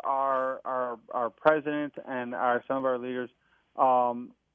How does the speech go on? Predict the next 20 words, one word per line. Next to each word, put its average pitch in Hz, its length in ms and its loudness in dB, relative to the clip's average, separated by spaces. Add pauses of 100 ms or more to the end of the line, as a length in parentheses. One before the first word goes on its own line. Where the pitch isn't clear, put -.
(220)
the 131 220 -4
respect 156 560 -4
and 143 140 -4
all 139 320 -4
and 131 180 -8
the 120 80 -8 (180)
patience 147 520 -4 (640)
to 139 80 2
let 147 260 0
them 143 220 -2
do 139 140 -6
their 127 200 -6
job. 110 400 -6 (140)
You 131 140 -14 (100)
can't 214 320 -4
fix 175 240 -4
everything 151 680 -8 (200)
and 120 140 -12
change 143 280 -2
everything 139 520 -4